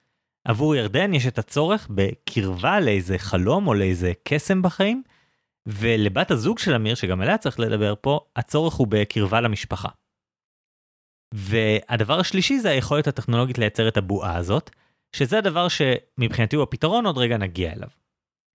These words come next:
אז נתחיל מהעניין הזה של הצורך. כי קודם כל, לפני כל דבר אחר, חייבים לנהל איזושהי שיחה.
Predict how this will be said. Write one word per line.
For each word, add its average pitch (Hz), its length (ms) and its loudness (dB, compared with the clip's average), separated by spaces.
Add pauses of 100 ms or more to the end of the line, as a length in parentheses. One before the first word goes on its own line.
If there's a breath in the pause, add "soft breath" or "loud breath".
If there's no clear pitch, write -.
(320)
אז 127 200 -2 (100)
נתחיל 262 500 0 (100)
מהעניין 165 440 0
הזה 151 120 0
של 120 100 0
הצורך. 98 640 -4 (680)
כי 123 220 0
קודם 262 340 0
כל, 101 260 0 (120)
לפני 185 220 0 (100)
כל 208 480 2 (100)
דבר 127 300 2
אחר, 98 360 -2 (220)
חייבים 190 760 -2
לנהל 131 560 0
איזושהי 143 360 -2
שיחה. - 360 -4